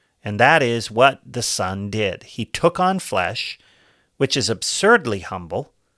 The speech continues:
the Creator <laughs> becoming like the creature. But this had to be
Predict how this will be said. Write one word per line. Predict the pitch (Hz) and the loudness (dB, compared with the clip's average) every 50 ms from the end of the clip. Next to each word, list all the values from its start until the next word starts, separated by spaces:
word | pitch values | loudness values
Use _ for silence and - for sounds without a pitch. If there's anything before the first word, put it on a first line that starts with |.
| _ _ _ _ | _ _ _ _
the | - 120 | -12 -12
Creator | - - - 139 127 131 135 139 139 127 | -8 -4 -2 -2 0 2 2 2 0 -2
<laughs> | |
becoming | 107 139 - - - - 135 131 117 | -2 -4 -8 -6 -4 -4 -4 -2 -2
like | 113 113 117 123 123 - - - _ _ _ _ _ | -2 -2 -2 -2 -2 -4 -8 -20 _ _ _ _ _
the | - 107 | -8 -8
creature. | - - - 113 123 170 165 - - - - - - - 139 - _ _ _ _ _ _ _ _ _ _ _ _ _ _ _ _ _ _ | -8 -8 -6 -6 -6 -6 -6 -6 -8 -8 -8 -10 -12 -12 -12 -14 _ _ _ _ _ _ _ _ _ _ _ _ _ _ _ _ _ _
But | - 135 | -2 2
this | - 190 180 - - | 4 4 2 2 0
had | - 160 202 226 247 220 165 | 0 2 4 4 4 4 0
to | 120 | -6
be | - 113 78 - - - _ | -6 -8 -10 -12 -14 -18 _